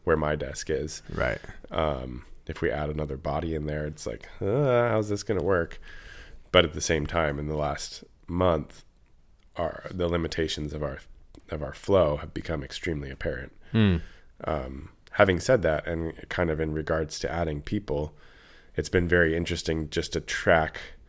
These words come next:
Speaker 1: our gross, you know, our gross prof-, our, you know, gross revenue.
Speaker 2: Mm-hmm.
Speaker 1: Um,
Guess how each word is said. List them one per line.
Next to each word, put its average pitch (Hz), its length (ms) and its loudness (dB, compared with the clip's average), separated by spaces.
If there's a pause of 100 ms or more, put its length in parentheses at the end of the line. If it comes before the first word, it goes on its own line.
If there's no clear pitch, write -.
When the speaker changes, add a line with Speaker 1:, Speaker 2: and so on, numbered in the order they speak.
(220)
Speaker 1:
our 80 140 2
gross, - 680 2 (720)
you 90 140 -2
know, 76 60 0
our 71 100 -4
gross 87 360 2
prof-, - 500 -4 (120)
our, 71 160 -4 (200)
you 82 80 -4
know, 65 160 -6
gross 85 340 0
revenue. 76 500 0 (260)
Speaker 2:
Mm-hmm. 98 600 4
Speaker 1:
Um, 71 420 -2